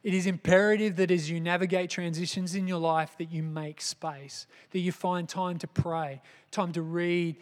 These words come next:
time to listen, time to just sit and reflect,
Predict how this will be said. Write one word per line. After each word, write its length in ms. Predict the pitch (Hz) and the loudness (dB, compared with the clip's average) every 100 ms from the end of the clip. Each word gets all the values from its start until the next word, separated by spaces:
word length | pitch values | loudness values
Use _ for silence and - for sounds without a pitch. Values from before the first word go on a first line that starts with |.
| - | -16
time 220 | - 202 190 | -4 -4 -2
to 80 | |
listen, 640 | 165 165 185 - 196 170 151 - - | -2 0 -2 0 -2 -2 -4 -12 -4
time 220 | 208 190 | -2 0
to 100 | 190 | 0
just 300 | 180 - - | 0 0 -2
sit 300 | 190 190 196 | 0 -2 -2
and 200 | 175 156 | -4 -4
reflect, 680 | 147 - 180 180 160 - | -6 -6 -4 -2 -4 -10